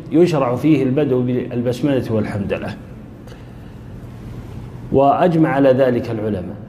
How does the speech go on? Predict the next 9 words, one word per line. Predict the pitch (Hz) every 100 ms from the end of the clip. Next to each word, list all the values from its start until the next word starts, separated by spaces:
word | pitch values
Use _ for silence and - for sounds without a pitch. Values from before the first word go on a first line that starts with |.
| - - - -
ذكر | 139 135 139 131
ذلك | 135 123 117
ابن | 120
حجر | - 131 123
رحمه | 113 117 120
الله | 120 131 117
في | 113
فتح | 117 110
الباري. | 113 98 90